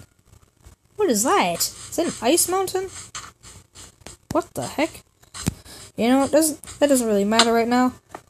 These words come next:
I am more interested in finding, uh, iron. Or iron, or whatever. Okay, that creeper's gone.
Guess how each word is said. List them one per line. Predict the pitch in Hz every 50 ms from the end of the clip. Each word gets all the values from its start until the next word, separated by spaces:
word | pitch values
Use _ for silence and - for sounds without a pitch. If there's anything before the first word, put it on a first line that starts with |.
| _ _ _ _ _ - - _ _ _ _ _ _ _ - _ -
I | - 220
am | 226 226 220 214 220
more | 226 226 233 233 233
interested | 233 226 214 - 233 226 220 226 - - 226 202
in | 208 208 202
finding, | - - 226 220 214 214 208 208 208 208 208 202 - - -
uh, | 226 214 208 208 196 - - -
iron. | 214 208 196 180 165 170 196 - - - - - - -
Or | 196 196 185 -
iron, | - 208 202 196 185 175 175 202 - -
or | 202 180 185
whatever. | 196 196 185 180 170 170 - - - - - - - - - - - - - - - - - - - - - - - - - - - - - - - - - - -
Okay, | - - - 240 220 202 185
that | 196 208 214 214
creeper's | - 220 208 190 - 175 175 185
gone. | - - - - 160 143 151